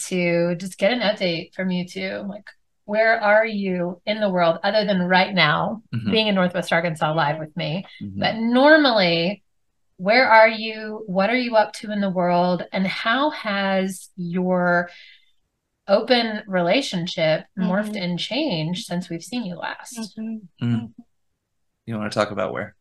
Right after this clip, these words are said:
Speaker 3: Yeah, well, we live in Todos Santos, Baja California, Mexico. Um, so that's where we spend most of our time now.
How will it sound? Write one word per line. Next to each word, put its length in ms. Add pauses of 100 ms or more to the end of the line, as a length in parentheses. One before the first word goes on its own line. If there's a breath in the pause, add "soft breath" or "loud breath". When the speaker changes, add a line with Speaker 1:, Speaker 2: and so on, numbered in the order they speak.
Speaker 3:
Yeah, 320
well, 240
we 180
live 480
in 640
Todos 320
Santos, 480
Baja 280
California, 640
Mexico. 840 (680 loud breath)
Um, 240
so 120
that's 120
where 100
we 80
spend 280
most 240
of 80
our 100
time 400
now. 360